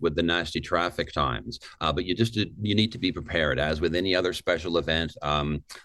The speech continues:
um, you know, there will be, it'll be very well attended. Um, so just take your time, be patient, and know that the payoff of seeing totality is well worth all of this effort. So I would make those extra plans. Go early, stay late, don't be in a rush, and then savor the moments of totality in your memory once it's done.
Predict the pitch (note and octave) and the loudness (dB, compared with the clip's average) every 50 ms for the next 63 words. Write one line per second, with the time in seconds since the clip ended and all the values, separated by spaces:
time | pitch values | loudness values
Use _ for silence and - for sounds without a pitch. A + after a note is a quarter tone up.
0 | _ - C#2 C2 C2 C2+ C#2+ C#2+ C2+ B1+ - - E2 D#2 D2+ D2 - D#2+ D2 C#2 | _ -4 -2 0 0 0 -2 -2 -4 -6 -8 -6 -4 -2 -2 -2 -2 -2 -2 2
1 | E2 F2+ F2 D#2+ F2 E2 D#2+ E2 D2 D2 D2+ D2 D2+ D2 C#2 D2+ F#2+ F2+ F#2 F#2+ | 2 2 4 4 2 2 2 0 0 0 -2 -2 -2 -2 0 0 2 4 4 4
2 | F2 F2 F2 E2 E2 D#2+ - - E2+ E2 E2 C#2+ C2 A#1+ A#1+ C2 B1+ - - - | 4 4 4 4 2 0 0 0 0 0 0 0 0 0 -2 -2 -6 -12 -16 -20
3 | - _ - C#2 C2+ C#2 D2 D2 - - E2 D#2 G#2 G#2 - - G#2 G#2+ G#2+ - | -12 _ -2 0 0 0 0 -2 -2 -2 -2 -2 -2 -4 -2 0 0 0 2 0
4 | G#2+ - G2 F#2 F2+ F2 E2+ E2 F2 E2+ - G#2+ A2 A#2 A2+ A2+ D#2+ D2 C2 C#2 | -2 0 2 0 2 2 2 0 -2 0 0 2 4 4 4 2 -2 -4 -4 -2
5 | F2 F2 F2 F2+ F2 E2+ F2 - - - - - G#2 A#2 A#2 G2+ E2+ D#2 D2+ D#2+ | -2 0 2 2 2 0 0 -2 -6 -8 -4 0 2 2 4 4 2 0 0 -2
6 | F2+ D#2 - - - G2 F2+ F#2+ F2+ D#2 F2 D#2 D#2+ F2+ F2 F2 F2+ D#2 D#2 E2 | -4 -4 -2 -2 -2 -2 -2 -4 -4 -4 -6 -6 -2 -2 0 2 2 2 0 -2
7 | D2+ D#2 D#2 D2+ E2+ F#2 G2+ G#2 F#2 D#2+ F2 F#2+ F#2+ - - - E2 D#2+ D#2+ D#2 | -2 -4 -2 0 0 2 2 0 2 2 2 2 2 0 -2 -2 -2 0 0 0
8 | D2 D2 C#2 - D2+ D#2 D2+ D2+ - B1+ G#1+ - - - - - - - - C#2 | 0 0 -2 0 0 0 0 0 -2 -6 -6 -6 -10 -16 -20 -20 -18 -8 -4 0
9 | C2 D#2 F2 F2 G2+ A2 - G2 G2 F#2+ E2+ - E2 E2 F2 E2 D#2+ E2 E2 D#2+ | 2 2 4 4 4 4 4 2 0 -2 0 0 2 2 2 2 0 -2 -2 -4
10 | - - F#2 E2 - E2 E2+ E2+ E2+ D#2 C2+ B1 - - C#2 C#2+ D#2 F#2 - - | -2 -4 -4 -4 -2 0 0 0 2 2 0 -2 -4 -4 0 2 2 2 2 4
11 | F2+ F2+ F2+ F2 F2+ F2+ E2+ E2 D#2 - - - - - - - D#2+ E2+ F2+ F2 | 4 4 4 4 4 4 2 2 -2 -8 -16 -16 -16 -10 -2 0 2 2 4 4
12 | F2 E2+ E2+ E2+ D#2 C#2+ - E2+ F#2 D#2+ D#2+ F#2 F2+ F2+ F#2 F2+ E2+ F2+ F#2 E2+ | 6 4 4 2 0 0 0 0 0 0 -2 -2 0 2 2 2 2 4 4 4
13 | D#2 D#2 D#2+ - D#2 D#2 D#2+ D#2+ D#2+ - - - G#2 A2 C3 A#2+ A2 G2+ F2 D#2 | 2 0 -2 -4 -4 -2 -2 -2 -2 -2 -2 2 4 4 4 4 4 2 2 2
14 | E2+ D#2+ E2 F2 F2+ F2 D#2+ - D#2+ D#2 D2 - E2+ D#2+ D#2+ E2+ E2 F#2 F#2+ D#2 | 2 2 2 2 0 -2 -2 -4 -6 -6 -4 -4 -4 -2 -2 -2 0 2 2 2
15 | D2+ D2+ D2+ D2 D2+ D2 D2 D2 D2+ E2 E2+ D#2+ C2 A#1+ A1+ A#1+ C2 B1+ - - | 2 0 0 0 0 0 0 0 0 0 0 0 0 -2 -2 -2 -4 -4 -6 -8
16 | A#1 - - B1+ B1+ C2 - - | -12 -10 -8 -6 -4 -4 -6 -8